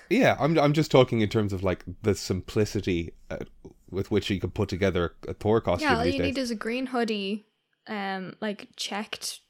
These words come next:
Speaker 2: uh, pajama trousers, um, and then a kind of, like, a red robe that's, like, short-sleeved. I just, I just got a hoodie, a red hoodie, and tied it <laughs> around my, my neck, and it kind of worked.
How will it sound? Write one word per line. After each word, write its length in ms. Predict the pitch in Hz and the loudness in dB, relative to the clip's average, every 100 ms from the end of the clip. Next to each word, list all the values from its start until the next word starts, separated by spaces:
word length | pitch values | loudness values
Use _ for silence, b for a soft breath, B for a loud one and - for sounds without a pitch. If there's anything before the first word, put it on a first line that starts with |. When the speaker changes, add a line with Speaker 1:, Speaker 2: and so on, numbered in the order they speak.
| _ _ 233 | _ _ -10
Speaker 2:
uh, 280 | 202 180 - | -8 -8 -10
pajama 500 | 214 202 180 190 185 | -10 -8 -6 -8 -8
trousers, 800 | 180 175 175 170 175 208 - b b b b b - | -10 -12 -12 -12 -12 -14 -16 b b b b b -10
um, 540 | 196 175 180 175 - - _ _ _ | -6 -6 -8 -8 -12 -16 _ _ _
and 0 | |
then 280 | 214 196 190 | -6 -4 -4
a 40 | |
kind 180 | 202 208 | -4 -6
of, 80 | 196 | -4
like, 140 | 196 | -4
a 80 | 196 | -4
red 380 | 185 185 190 185 | -4 -4 -4 -6
robe 380 | 180 185 190 - - | -6 -4 -8 -12 -16
that's, 200 | 180 - | -14 -10
like, 140 | 185 | -10
short-sleeved. 920 | - 185 - - - 190 185 202 - - _ _ - | -10 -12 -12 -16 -14 -10 -10 -10 -12 -12 _ _ -6
I 80 | 190 | -6
just, 240 | 190 - - | -4 -4 2
I 120 | 226 | 2
just 240 | 226 240 | 2 -2
got 220 | - 220 214 | -2 -2 0
a 140 | 202 | -2
hoodie, 380 | 214 202 208 214 | -4 -4 -4 -6
a 60 | |
red 260 | 196 196 196 | -4 -4 -4
hoodie, 240 | 185 202 | -6 -6
and 100 | 196 | -6
tied 220 | 196 185 - | -8 -8 -8
it 80 | |
<laughs> 0 | |
around 320 | 202 - 247 233 - | -6 -2 -2 -2 -4
my, 140 | 208 - B B - | -8 -8 B B -10
my 120 | - | -4
neck, 320 | 220 196 - | 0 0 0
and 100 | 196 | -4
it 120 | 185 | -4
kind 260 | - 190 190 | -6 -6 -6
of 180 | 202 202 - B B B | -8 -10 -16 B B B
worked. 340 | 226 226 - | -6 -6 -8